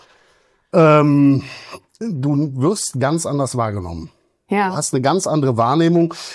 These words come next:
Speaker 1: wenn du sagst, „Naja, du bist zertifizierter Sachverständiger“, viele kennen das und wissen, okay,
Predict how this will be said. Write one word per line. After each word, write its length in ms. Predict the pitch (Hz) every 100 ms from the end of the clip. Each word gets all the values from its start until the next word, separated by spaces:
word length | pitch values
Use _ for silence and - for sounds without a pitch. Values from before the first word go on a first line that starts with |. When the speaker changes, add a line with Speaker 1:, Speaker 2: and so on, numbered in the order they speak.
| -
Speaker 1:
wenn 140 | 147
du 160 | 139 139
sagst, 460 | 127 117 160 -
„Naja, 240 | 131 135 147
du 100 | 131
bist 160 | 131
zertifizierter 800 | - 131 139 131 117 143 135 107
Sachverständiger“, 760 | 120 - 165 - 151 156 151 143
viele 280 | - 131
kennen 280 | 113 135 151
das 220 | 165 170
und 120 | 143 120
wissen, 300 | 139 151 139
okay, 580 | - 113 - 135 151